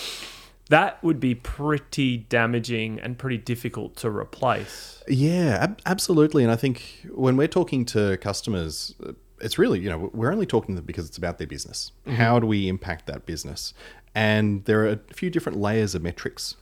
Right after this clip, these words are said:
Speaker 2: but one of the most basic ones is, where is your developer time going? To achieve this outcome,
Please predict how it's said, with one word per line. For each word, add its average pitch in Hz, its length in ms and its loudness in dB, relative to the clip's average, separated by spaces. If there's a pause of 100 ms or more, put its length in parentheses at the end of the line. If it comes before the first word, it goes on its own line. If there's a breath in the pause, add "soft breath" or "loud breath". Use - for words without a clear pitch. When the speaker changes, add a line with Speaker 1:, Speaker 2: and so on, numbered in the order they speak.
(120)
Speaker 2:
but 120 100 4
one 131 160 0
of 175 60 -2
the 170 60 -2
most 123 260 -2
basic 117 380 -4
ones 82 280 -2
is, 78 240 -4 (480 soft breath)
where 117 400 0
is 131 120 2
your 110 140 0
developer 85 440 -2
time 78 300 -8
going? - 380 -12 (520 soft breath)
To 107 420 4
achieve 147 460 -2
this 131 200 0
outcome, 87 640 -8